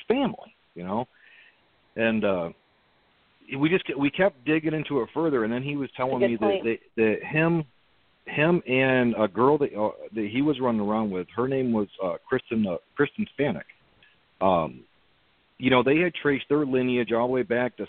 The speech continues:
Speaker 1: Scotland, and, and I'm like, "Okay." And that's then when the crest started popping up on their Facebook profiles. You know, and I thought that at first it was,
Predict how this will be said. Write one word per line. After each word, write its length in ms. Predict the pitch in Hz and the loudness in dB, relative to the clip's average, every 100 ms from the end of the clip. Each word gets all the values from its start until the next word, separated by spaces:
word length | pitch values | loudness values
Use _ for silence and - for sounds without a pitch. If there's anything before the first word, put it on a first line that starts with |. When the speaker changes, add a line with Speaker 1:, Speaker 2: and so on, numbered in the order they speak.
| - | -6
Speaker 1:
Scotland, 800 | 123 120 123 117 123 123 123 104 | -2 0 0 -4 -4 -2 -4 -6
and, 160 | 78 73 _ _ _ - | -8 -14 _ _ _ -6
and 160 | 117 | 2
I'm 120 | 117 113 | 2 4
like, 180 | 117 110 - | 2 -2 -2
"Okay." 360 | 143 160 123 120 _ - 113 - - | 0 2 0 -2 _ -20 -20 -12 -2
And 160 | 123 | 2
that's 200 | 131 190 - - | 4 2 0 -8
then 340 | 113 151 170 131 | -2 -2 0 -2
when 540 | 117 120 117 113 110 - - | 0 0 0 0 -4 -8 -10
the 200 | 113 107 - | -10 -10 -6
crest 240 | 139 139 - | -2 -2 0
started 280 | 117 101 | -2 -2
popping 300 | - 107 101 | 0 0 0
up 100 | 98 | -4
on 140 | 98 98 | -4 -2
their 120 | 107 | -4
Facebook 400 | - 208 - - _ | -2 -2 -2 -6 _
profiles. 400 | 85 69 - 50 - - - _ _ _ _ _ _ _ _ | -10 -10 -10 -14 -16 -20 -20 _ _ _ _ _ _ _ _
You 100 | 113 | 2
know, 180 | 113 110 - | 4 4 2
and 100 | 131 | 2
I 140 | 151 214 | 2 2
thought 320 | 170 139 - | 2 2 2
that 260 | 120 113 - | 0 0 0
at 140 | 120 - | -4 -2
first 320 | - 156 151 - | 2 2 2 0
it 100 | 131 | 0
was, 260 | 127 120 | 0 0